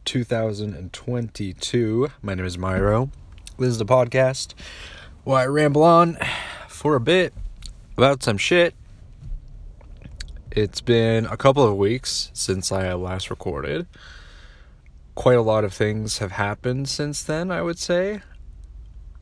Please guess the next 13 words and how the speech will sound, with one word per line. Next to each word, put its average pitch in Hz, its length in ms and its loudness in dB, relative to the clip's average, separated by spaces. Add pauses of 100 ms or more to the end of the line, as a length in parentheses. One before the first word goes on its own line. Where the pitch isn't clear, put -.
(300)
Just - 200 -4
sort 110 220 2
of, 101 360 -4 (1300)
I 95 40 -10
guess 95 220 -4
we 107 80 -2
need 104 160 0
to 101 60 -4
catch 113 300 0
up 104 160 0
on 98 100 0
some 95 160 -6
basketball, 123 760 0